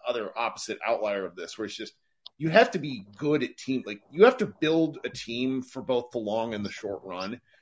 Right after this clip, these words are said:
And they did so much to try to maximize Dirk's window. And I understand why, I'm not knocking it. I'm just saying this is kind of the end result, where when those things didn't pan out,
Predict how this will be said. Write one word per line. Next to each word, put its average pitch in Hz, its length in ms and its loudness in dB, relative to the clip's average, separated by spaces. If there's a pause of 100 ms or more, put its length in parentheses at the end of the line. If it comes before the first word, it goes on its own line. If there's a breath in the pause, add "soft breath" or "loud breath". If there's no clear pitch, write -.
(120)
And 143 140 -2
they 156 100 4
did 156 220 2
so - 480 6
much 156 460 4
to - 60 -14
try 135 220 2
to 110 60 2
maximize 113 800 -4 (100)
Dirk's 107 380 -10
window. 123 580 -2 (320)
And 110 80 -2
I 117 140 4
understand 120 400 -2 (100)
why, 92 460 -2
I'm 98 80 -6
not 92 160 -2 (400)
knocking 104 400 -4
it. 73 160 -10
I'm 82 100 -8
just - 140 -8
saying 90 160 -8
this - 120 -14
is - 80 -14
kind 101 180 -10
of 85 60 -16
the 90 140 -8
end 101 180 -8
result, 101 440 -2 (640)
where 143 440 6 (120)
when 147 220 0
those 143 180 4
things 151 220 0
didn't 123 260 -2
pan 123 240 0
out, 123 480 4